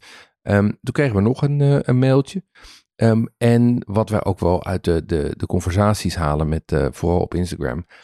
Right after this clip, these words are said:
is dat mensen denken dat wij veel geld aan uitgeven. En dat is niet zo. En ik vind het ook wel belangrijk om te zeggen dat ook met weinig geld kan je lekker eten. Want de sport is natuurlijk niet om, om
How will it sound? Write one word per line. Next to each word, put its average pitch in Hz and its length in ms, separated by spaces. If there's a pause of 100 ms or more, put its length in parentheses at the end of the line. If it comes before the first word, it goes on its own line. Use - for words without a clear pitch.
(220)
is 101 120
dat 98 140
mensen 101 320
denken 92 240
dat 90 120
wij 98 120
veel - 180
geld - 280
aan 64 100
uitgeven. - 420 (220)
En 107 160
dat 98 180
is 117 180
niet 78 240
zo. - 320 (100)
En 135 340 (180)
ik - 180
vind 120 140
het 107 100
ook 104 120
wel 113 80
belangrijk 87 360
om 80 100
te 87 80
zeggen 85 340
dat - 300
ook 113 220
met 101 200
weinig 107 340
geld 107 220
kan 101 120
je 98 80
lekker 95 240
eten. 113 260
Want 90 120
de - 60
sport - 340
is 98 140
natuurlijk 104 240
niet 131 280
om, 98 520
om 95 320